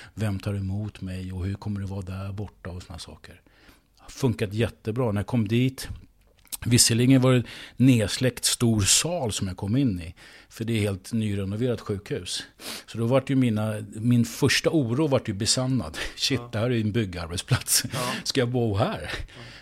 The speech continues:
Speaker 1: Men åker upp på plan nio, högst upp i huset. Kommer in, känns som ett hotell.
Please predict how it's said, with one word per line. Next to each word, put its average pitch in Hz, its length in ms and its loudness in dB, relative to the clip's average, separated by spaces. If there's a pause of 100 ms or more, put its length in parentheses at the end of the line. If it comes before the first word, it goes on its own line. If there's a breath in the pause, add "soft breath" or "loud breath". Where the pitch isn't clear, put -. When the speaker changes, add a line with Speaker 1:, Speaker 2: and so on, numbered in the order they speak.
(100)
Speaker 1:
Men 143 140 6
åker 151 240 4
upp 165 220 2
på 160 100 0
plan 131 320 2
nio, 127 320 2
högst 131 300 0
upp 110 160 -2
i 104 40 -2
huset. 117 640 -4
Kommer 120 280 4
in, 147 340 2
känns - 360 -2
som 131 100 -2
ett 113 120 -4
hotell. 123 420 -10